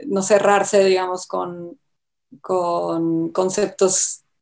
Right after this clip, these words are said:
quizás católicos de pureza y, y,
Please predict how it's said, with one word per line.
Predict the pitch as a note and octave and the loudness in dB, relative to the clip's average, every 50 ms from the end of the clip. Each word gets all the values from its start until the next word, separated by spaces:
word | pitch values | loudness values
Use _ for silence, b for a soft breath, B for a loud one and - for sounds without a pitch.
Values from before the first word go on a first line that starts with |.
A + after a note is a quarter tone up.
| _ _ | _ _
quizás | - G3 F#3+ - G3+ G3 - - | -4 -2 0 2 2 2 2 2
católicos | G#3 G3 - G3+ G3+ F#3+ F#3 F#3 F#3 F#3+ F3+ D#3+ | 0 2 4 6 6 8 6 6 4 4 2 2
de | E3+ F3+ F3 - | 2 0 0 0
pureza | F3 - F#3+ F#3 G3 G3 G3 G3 - G3 F#3+ F#3+ F#3 F#3 | 2 2 4 6 6 6 4 4 2 4 4 4 4 4
y, | F3 E3+ E3 E3 E3 E3 D#3+ - - - | 2 2 2 2 2 2 0 -2 -6 -10
y, | E3+ E3+ F3 E3+ E3 E3 E3 E3 E3 E3 - - - | -8 -6 -4 -2 -2 -2 -2 -2 -2 -4 -6 -8 -12